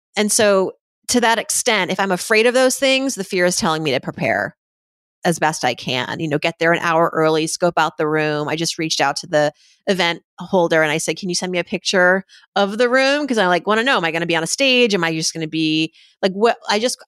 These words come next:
more information is more information. It's never not enough to prepare yourself for that stuff, because it just makes, you're setting yourself up more for success. Not to say things could still go wrong, but at least you've done everything you can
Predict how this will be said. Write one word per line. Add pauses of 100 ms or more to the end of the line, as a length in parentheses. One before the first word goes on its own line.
(800)
more
information
is (240)
more
information.
It's
never
not
enough (1200)
to (420)
prepare
yourself
for
that
stuff,
because
it
just
makes, (680)
you're
setting
yourself
up
more
for
success.
Not
to
say
things
could
still
go
wrong,
but
at
least
you've
done
everything
you
can